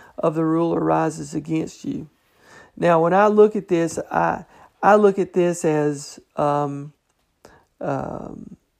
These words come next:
uh, a, a, a, a sort of a wise, almost like a mini parable here, um, that calmness does lay off great offenses. <clears throat>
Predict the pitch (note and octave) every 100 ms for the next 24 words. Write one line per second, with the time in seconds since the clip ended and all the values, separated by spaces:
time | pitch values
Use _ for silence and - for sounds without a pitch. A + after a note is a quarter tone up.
0 | _ _ _ _ _ _ _ _ _ _
1 | _ _ _ _ _ _ _ _ _ _
2 | _ _ _ _ _ _ _ _ _ _
3 | _ - - _ A#3+ - - - - -
4 | - C#3 _ _ _ _ _ - D3 -
5 | C3 - _ _ _ _ _ _ - C#3+
6 | C3+ C3 - D3 C3+ F3+ D#3 D3 C3+ E3
7 | F3+ F3+ E3 D#3+ E3 D#3+ E3 D#3 D3+ C#3+
8 | C#3+ E3+ E3 C#3+ - F3+ G3+ D#3+ - D3+
9 | D3 - F3 F3 _ _ - - _ -
10 | - - D3+ C#3 C3+ C3+ D#3 D#3 - F#3
11 | G3 G3 F3+ - E3 E3 E3+ E3+ - D#3
12 | D#3 D#3 D3+ - D#3+ D3+ C#3 - E3+ E3
13 | - D3 - - _ _ _ - - -
14 | - -